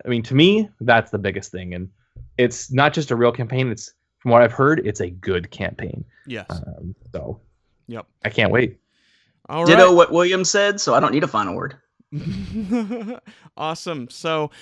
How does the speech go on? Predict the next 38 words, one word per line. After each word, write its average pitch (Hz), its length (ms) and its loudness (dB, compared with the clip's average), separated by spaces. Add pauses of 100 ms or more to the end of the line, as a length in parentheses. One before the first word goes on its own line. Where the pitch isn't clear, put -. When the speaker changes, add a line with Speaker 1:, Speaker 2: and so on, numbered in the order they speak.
(160)
Speaker 2:
William, 175 360 -4
man, 165 240 -4
I 151 80 -4
appreciate 170 460 -8
you, 160 160 -10
you 147 120 -10
coming 170 360 -4
on 165 360 -2
and, 143 280 -10
uh, 131 40 -16
you 131 200 -12
know, 131 160 -6
really 156 280 -6
backing 151 380 -4
me 147 140 -6
up. 147 180 -4
Like 147 140 -6
I 147 60 -8
said, 139 240 -6
I, 139 420 -4
I, 139 180 -2
I 151 140 -4
think 151 180 -8
I 151 60 -4
was 151 100 -6
the 139 140 -8
only 147 180 -8
one 151 300 -6
who 139 200 -6
was, 127 320 -10
uh, 123 220 -6
positive 147 540 -4
going 139 320 -6
into 139 240 -12
that 135 180 -10
celebration 143 680 -8
panel, 147 560 -8
and, 123 220 -12